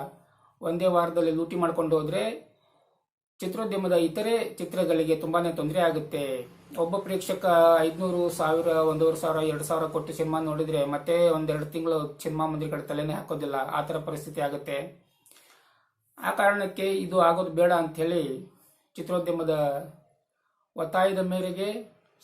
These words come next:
ಸರ್ಕಾರ ದರ ನಿಗದಿಯನ್ನ ಮಾಡಿತ್ತು. ಆದರೆ ಪ್ರತಿಷ್ಠಿತ ಸಂಸ್ಥೆ ಅಂತ ಹೆಸರು ಮಾಡಿದಂತಹ ಇವರೇನೆ ಈ ತರ ಪ್ರಶ್ನೆ ಮಾಡಿದ್ರೆ,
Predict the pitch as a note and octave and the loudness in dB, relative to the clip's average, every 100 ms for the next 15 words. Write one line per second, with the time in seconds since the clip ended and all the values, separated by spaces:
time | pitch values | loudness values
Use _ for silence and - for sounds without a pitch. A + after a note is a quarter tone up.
0 | - F3 - E3+ E3 D#3 E3 E3+ D#3+ D#3+ | -6 -6 -2 0 0 0 0 0 0 0
1 | D#3+ D#3 D3+ D3+ D3+ D3+ E3 D#3 D#3 D#3+ | 0 0 -2 -2 -4 -2 2 2 2 0
2 | D3+ C#3+ D3 - _ _ _ _ _ _ | -2 -4 -10 -18 _ _ _ _ _ _
3 | _ F3 E3 A#3+ - F#3+ G3+ F#3 F#3 F#3 | _ -8 -6 -6 -8 -2 0 2 0 -2
4 | A3+ E3+ E3+ E3+ D#3+ D#3 D3+ F#3 E3+ D#3+ | 0 0 0 0 0 -2 -4 -2 0 0
5 | D3+ D3+ D3+ D3+ D3 D#3+ F3 E3+ D3+ C#3 | -4 -4 -4 -2 -2 2 2 2 0 -4
6 | C#3+ C#3+ D3+ C#3+ C#3 C3 B2+ _ _ _ | -4 -2 0 2 2 -2 -8 _ _ _
7 | _ _ _ _ - D#3+ - F3+ F3 D#3 | _ _ _ _ -4 -4 -2 -2 0 -2
8 | D#3 D#3+ C#3+ C3 C3 | -2 0 0 -2 -10